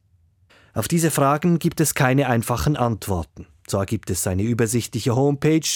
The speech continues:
der Dachorganisation Pro Infirmis, die aufzeigt, ab welchen Beträgen die I V Assistenzen und Hilfsmittel bezahlt und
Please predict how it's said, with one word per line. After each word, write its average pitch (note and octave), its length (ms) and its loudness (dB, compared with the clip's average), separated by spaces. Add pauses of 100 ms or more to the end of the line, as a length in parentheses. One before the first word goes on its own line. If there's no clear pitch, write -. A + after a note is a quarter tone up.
(140)
der G2 120 0
Dachorganisation A2+ 1040 -2
Pro C3 180 -2
Infirmis, C#3+ 680 0
die C3+ 160 -4
aufzeigt, C#3 640 -2
ab G#2 120 -4
welchen C#3 320 0
Beträgen C3+ 640 0
die - 200 -8
I D3 200 2
V C#3 280 0
Assistenzen B2 840 0
und G2 140 -2
Hilfsmittel A#2+ 600 0
bezahlt C#3 600 -2
und G#2 160 -2